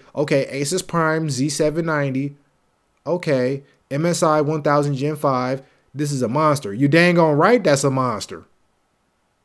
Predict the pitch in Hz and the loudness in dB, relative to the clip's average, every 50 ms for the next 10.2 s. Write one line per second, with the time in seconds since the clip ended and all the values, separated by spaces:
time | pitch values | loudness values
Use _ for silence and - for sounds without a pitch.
0 | _ _ _ _ _ _ _ _ _ _ - 143 135 123 - - 147 143 135 120 | _ _ _ _ _ _ _ _ _ _ -2 0 0 0 0 0 0 0 0 0
1 | 107 - - - 143 135 131 120 123 131 123 120 117 123 127 123 127 131 143 - | 0 -4 -4 -2 0 0 2 0 0 -2 -2 -2 -4 -4 -4 -2 -2 -4 -4 -4
2 | 143 123 107 98 107 151 202 208 180 139 139 175 247 240 156 127 113 110 - 98 | -6 -6 -6 -6 -4 0 2 4 4 4 4 4 2 0 0 -2 -4 -6 -6 -6
3 | 123 170 214 247 349 330 - - - 98 85 71 - _ _ _ _ _ _ _ | -4 -4 -2 -2 -2 -4 -4 -6 -8 -12 -14 -16 -18 _ _ _ _ _ _ _
4 | _ _ _ _ _ _ _ _ _ _ _ _ _ _ _ _ _ _ _ _ | _ _ _ _ _ _ _ _ _ _ _ _ _ _ _ _ _ _ _ _
5 | _ _ _ _ _ _ _ _ _ _ _ _ _ _ _ _ _ _ _ _ | _ _ _ _ _ _ _ _ _ _ _ _ _ _ _ _ _ _ _ _
6 | _ _ _ _ _ _ _ _ _ _ _ _ _ _ _ _ - - - - | _ _ _ _ _ _ _ _ _ _ _ _ _ _ _ _ -8 -6 -4 -2
7 | 208 214 226 226 202 160 - - - - - - - - - - _ _ _ _ | -2 0 0 0 -2 -2 -4 -6 -8 -8 -10 -12 -12 -12 -14 -18 _ _ _ _
8 | _ _ _ _ - 226 240 208 - - - - - - - 76 78 113 139 165 | _ _ _ _ 2 4 4 4 2 -4 -8 -12 -14 -16 -20 -20 -16 -10 -4 0
9 | 202 240 247 247 240 220 190 170 - - 107 98 90 92 95 107 123 151 175 196 | 2 4 4 6 4 4 2 2 -2 -8 -10 -12 -12 -12 -8 -4 0 0 2 2
10 | 220 214 214 | 0 -2 -6